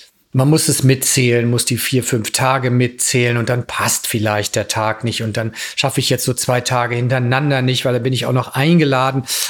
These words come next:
Also praktikabler ist das sechzehn zu acht, das mache ich auch und ich versuche das auch immer einzuhalten.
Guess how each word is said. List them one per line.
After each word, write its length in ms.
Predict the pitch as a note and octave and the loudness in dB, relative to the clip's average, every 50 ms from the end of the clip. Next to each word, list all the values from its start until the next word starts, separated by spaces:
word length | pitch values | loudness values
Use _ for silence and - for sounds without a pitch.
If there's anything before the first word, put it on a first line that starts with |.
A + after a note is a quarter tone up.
| - - | -6 -8
Also 240 | - - C3+ C#3+ D3+ | -4 -2 0 0 0
praktikabler 1040 | C#3 - - D#3+ E3 - - C#3 - - - D#3 E3 F#3+ G#3 F#3 G3 F#3 E3+ - D3 | 0 0 -2 -2 0 0 -2 -2 -2 -2 -2 0 0 0 2 2 2 2 0 0 2
ist 360 | D3+ F3 E3+ - - - - - - - _ _ _ | 2 2 0 0 -4 -6 -8 -10 -12 -20 _ _ _
das 160 | - A#2+ - - | -4 -2 0 0
sechzehn 360 | C3+ B2+ A#2+ - - A#2+ A2 | 0 0 0 0 0 0 0
zu 120 | - A2+ | 0 -2
acht, 260 | G2 A#2 C#3 - - - | -2 -2 -2 -2 -2 -2
das 100 | A2+ - | 0 0
mache 220 | A#2 G#2 - G#2 | 0 0 0 -2
ich 160 | G2 - - | -2 -2 -2
auch 340 | - A2+ A2+ A#2 C3+ C3 - | 0 0 2 2 2 0 0
und 80 | G#2+ G#2 | -2 -4
ich 60 | - | -2
versuche 340 | - G2+ F#2 G2+ - - - | -2 -2 -2 -2 -4 -4 -4
das 180 | - - - | -4 -4 -6
auch 160 | - - - | -6 -4 -2
immer 180 | A#2 G2+ F2+ E2+ | -2 -2 -2 -2
einzuhalten. 420 | E2 E2+ - - - - - - | -4 -4 -6 -6 -8 -10 -14 -16